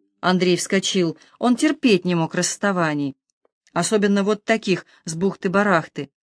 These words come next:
Нельзя же так. «Но ты, наверное, не понимаешь, Андрюшенька, что ты подвергаешься чудовищной опасности. Юра так просто тебя теперь не оставит.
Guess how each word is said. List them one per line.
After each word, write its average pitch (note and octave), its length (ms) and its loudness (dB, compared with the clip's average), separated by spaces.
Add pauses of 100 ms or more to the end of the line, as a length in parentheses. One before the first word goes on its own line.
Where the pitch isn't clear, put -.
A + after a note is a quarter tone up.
(420)
Нельзя A3 500 2
же C#3+ 120 -8
так. - 360 -12 (1300)
«Но F3+ 140 -2
ты, G3+ 120 0
наверное, G#3 440 0
не G#3 140 0
понимаешь, G#3 680 0 (280)
Андрюшенька, E3+ 640 -2
что - 180 -6
ты G3 140 -4
подвергаешься G3 840 0 (220)
чудовищной G3 640 -2
опасности. F#3+ 760 -4 (1000)
Юра F#3 600 2 (400)
так A3+ 300 2
просто B3+ 460 0
тебя G3+ 280 0
теперь G#3 300 -2
не A3 140 0
оставит. G#3 580 -2